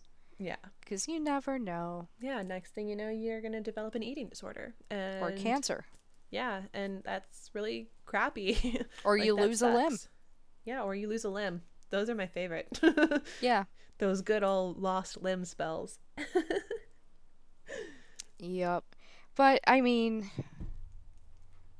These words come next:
Speaker 2: I don't know, because I understand how times change,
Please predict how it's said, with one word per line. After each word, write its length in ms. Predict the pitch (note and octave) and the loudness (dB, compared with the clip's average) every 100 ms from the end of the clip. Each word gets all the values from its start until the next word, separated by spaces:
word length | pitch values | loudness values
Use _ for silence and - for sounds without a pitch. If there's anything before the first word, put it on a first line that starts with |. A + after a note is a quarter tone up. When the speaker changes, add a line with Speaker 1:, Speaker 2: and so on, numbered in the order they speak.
| - | 4
Speaker 2:
I 100 | G#3 G3 | 8 8
don't 100 | F3+ | 6
know, 140 | D#3+ | 2
because 280 | G3+ A#3 B3 | 0 0 4
I 100 | B3 | 4
understand 720 | B3+ B3 - - F3+ E3 E3 | 4 2 0 0 2 2 2
how 220 | F3+ E3+ - | 0 0 -2
times 380 | F3 E3 D#3+ - | -2 -2 -2 -6
change, 420 | E3+ D3 D3+ | -4 -4 -6